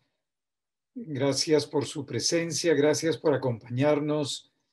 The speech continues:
esta noche en este evento que, como la presentadora ha explicado, es parte del programa formativo del Diplomado en Bioética de nuestra universidad, la Universidad Antonio Ruiz de Montoya,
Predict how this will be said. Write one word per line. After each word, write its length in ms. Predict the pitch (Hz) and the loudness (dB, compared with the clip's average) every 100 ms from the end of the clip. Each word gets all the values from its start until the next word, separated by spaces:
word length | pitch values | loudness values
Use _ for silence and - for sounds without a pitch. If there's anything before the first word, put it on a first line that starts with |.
| _ _ _ _ - | _ _ _ _ -8
esta 340 | 131 - 131 | -6 -4 -2
noche 680 | 131 147 147 - 147 151 - - 254 | 2 0 0 0 0 0 -6 -8 -6
en 200 | 135 123 | -4 -2
este 280 | 131 - 135 | -2 0 2
evento 760 | 127 147 139 139 147 139 - _ _ _ _ - | 4 4 2 4 6 4 -2 _ _ _ _ -14
que, 220 | 127 127 | -14 -6
como 680 | 143 120 117 117 110 113 139 - - _ - | -4 -2 -2 -2 -2 -4 -10 -18 -20 _ -14
la 360 | 160 123 123 | -8 -4 -2
presentadora 1000 | 123 113 131 117 123 135 139 135 143 - - | -2 -4 -4 0 2 4 6 4 2 -4 -12
ha 380 | - 127 120 113 110 - _ - | -8 -4 -4 -6 -10 -16 _ -14
explicado, 880 | 143 - 151 135 - 165 160 208 240 | -12 -8 -8 -2 2 6 6 4 0
es 180 | 143 | -8
parte 540 | - 175 165 - 180 170 | -6 -2 -2 -2 -2 -2
del 480 | 131 131 113 104 - _ _ _ _ _ | -2 -4 -4 -8 -14 _ _ _ _ _
programa 460 | 127 127 143 156 | -4 0 0 0
formativo 800 | 127 151 123 120 196 190 156 160 | -2 -2 -2 -6 -8 -6 2 4
del 140 | 135 113 | 2 0
Diplomado 440 | 110 123 123 143 | -6 -4 0 2
en 80 | 143 | 0
Bioética 600 | 123 123 143 143 147 147 | 0 0 0 -2 -2 0
de 160 | 123 | 0
nuestra 340 | 113 110 - 135 | -6 -10 -8 -8
universidad, 680 | 117 110 113 - 156 180 | -6 -6 -8 -6 -4 -2
la 120 | 160 131 | -2 -4
Universidad 560 | 120 110 - 127 127 | -4 -6 -6 -4 -4
Antonio 420 | 120 123 123 120 | -4 -6 -4 -4
Ruiz 200 | 117 123 | -4 -6
de 40 | 117 | -6
Montoya, 580 | 123 120 156 139 147 | -8 0 0 2 -2